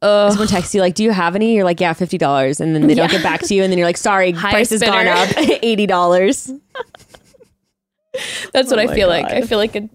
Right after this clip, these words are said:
Speaker 1: rapid test dealer at this point, just because I have s-, a few and they're unavailable everywhere, which is insane, by the
Speaker 2: And
Speaker 1: way.
Speaker 2: now this is, like, the mask thing again, 'cause, like, um, like, companies like Roman are, like,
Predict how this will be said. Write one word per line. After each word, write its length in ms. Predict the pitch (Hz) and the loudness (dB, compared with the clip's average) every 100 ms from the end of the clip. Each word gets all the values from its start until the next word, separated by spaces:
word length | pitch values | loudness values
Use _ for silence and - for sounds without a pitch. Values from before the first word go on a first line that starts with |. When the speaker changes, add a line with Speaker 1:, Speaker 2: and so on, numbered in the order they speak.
| 214 | -6
Speaker 1:
rapid 400 | 202 190 202 202 | -4 -2 -4 -10
test 480 | 202 196 - - 196 | -8 -8 -8 -12 -6
dealer 380 | 185 170 165 | -2 -2 -4
at 140 | - 208 | -6 -6
this 180 | 220 - | -10 -8
point, 260 | 196 185 | -8 -6
just 140 | 196 - | -8 -6
because 220 | 196 196 | -4 -2
I 80 | 180 | -4
have 260 | 190 175 | -4 -4
s-, 160 | 175 - | -6 -10
a 80 | 202 | -10
few 800 | - - 202 202 220 196 175 107 - _ 208 | -12 -10 -6 -2 -2 -2 -2 -4 -8 _ -6
and 240 | 185 190 | -4 -2
they're 180 | 180 165 - _ _ _ _ - | -4 -4 -14 _ _ _ _ -4
unavailable 760 | 214 214 220 202 196 185 180 | 0 2 2 2 2 0 -2
everywhere, 340 | 120 175 175 196 | -6 -6 -6 -6
which 160 | 226 | -2
is 180 | 294 269 - _ _ _ - | -2 -2 -12 _ _ _ 0
insane, 800 | 349 349 - - 190 175 147 | 2 2 0 -2 -2 -2 -6
by 160 | 185 - | -10 -10
the 100 | - | -4
Speaker 2:
And 100 | 220 | -2
Speaker 1:
way. 60 | 208 | 0
Speaker 2:
now 100 | 202 | -2
this 140 | 233 | -4
is, 60 | 254 | -2
like, 160 | 262 240 | -2 -2
the 80 | |
mask 380 | 185 147 147 - | -4 -4 -6 -8
thing 160 | - 180 | -6 -4
again, 360 | 190 202 214 202 | -2 -2 -2 -4
'cause, 200 | 202 175 | -4 -2
like, 220 | 165 - - | -2 -2 -2
um, 400 | 170 151 151 156 _ - _ | 0 -2 -6 -12 _ -20 _
like, 160 | 190 175 | -4 -4
companies 360 | 185 180 214 | -6 -4 -2
like 140 | 214 175 | -2 -4
Roman 500 | 143 139 143 135 120 | -4 -2 -2 -4 -6
are, 240 | 80 131 | -6 -6
like, 280 | 131 117 | -4 -6